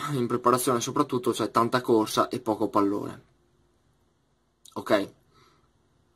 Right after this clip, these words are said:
Anche il primo giorno, tanta corsa e poco pallone. E lì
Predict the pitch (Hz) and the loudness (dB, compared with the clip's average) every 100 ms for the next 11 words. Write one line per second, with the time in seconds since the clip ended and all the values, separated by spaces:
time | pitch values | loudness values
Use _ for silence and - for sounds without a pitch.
0 | _ - 120 117 104 113 110 104 101 101 | _ -4 0 0 0 2 2 2 0 -2
1 | 98 - 127 127 127 151 151 - 160 - | -2 4 4 4 4 6 6 4 2 0
2 | 135 127 117 - 104 101 101 - 120 139 | -2 -2 -2 0 2 2 -4 -4 0 4
3 | 175 202 | 4 2